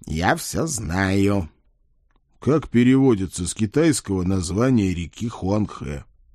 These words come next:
«Не в этом смысле, умник», надулся он. «Ты не дождался нас и ушел в закордонье. Наверняка ловил там своего приятеля или развлекался с Даной. Кстати, ты так ни разу и не сказал мне, какого цвета у нее белье?»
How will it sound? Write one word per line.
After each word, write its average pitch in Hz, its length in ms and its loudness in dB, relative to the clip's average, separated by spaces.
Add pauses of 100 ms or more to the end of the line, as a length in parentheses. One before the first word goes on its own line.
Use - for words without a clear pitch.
(160)
«Не 170 160 2
в 220 80 -8
этом 165 340 0
смысле, 117 640 -2
умник», 85 640 -2 (260)
надулся 90 540 -4
он. 67 220 -12 (260)
«Ты 175 140 0
не 202 120 4
дождался 143 680 0
нас 165 360 0
и 117 40 2
ушел 117 360 -2
в - 20 -2
закордонье. 85 840 -4 (240)
Наверняка 113 480 0
ловил 156 320 2
там 143 180 0
своего 139 340 2
приятеля 131 600 0
или 175 160 2
развлекался 127 720 0
с 95 160 -2
Даной. 76 480 -6 (460)
Кстати, - 360 -4
ты 113 100 0
так 123 200 -4
ни 123 80 0
разу 92 320 -2
и 214 80 -2
не 233 100 0
сказал 202 440 0
мне, 82 160 -8
какого 262 380 -2
цвета 330 440 0
у 294 80 2
нее 277 300 2
белье?» 185 540 0